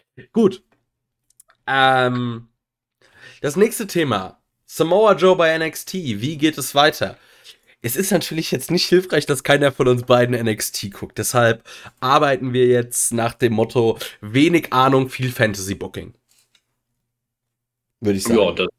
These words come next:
Speaker 2: ah, das ist mal unsere Vorgehensweise.
Speaker 1: Also für alle, die es nicht wissen, Samoa Joe wurde von der W W E gefeuert und jetzt wieder zurückgeholt. Und er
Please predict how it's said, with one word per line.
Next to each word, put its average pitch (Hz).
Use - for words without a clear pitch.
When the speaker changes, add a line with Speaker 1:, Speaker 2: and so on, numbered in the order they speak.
Speaker 2:
ah, 107
das 98
ist 101
mal 107
unsere 113
Vorgehensweise. 101
Speaker 1:
Also 135
für -
alle, 156
die 127
es 123
nicht 123
wissen, 131
Samoa 104
Joe 123
wurde 101
von 101
der 95
W 95
W 95
E 92
gefeuert 156
und 120
jetzt 113
wieder 113
zurückgeholt. 101
Und 104
er 107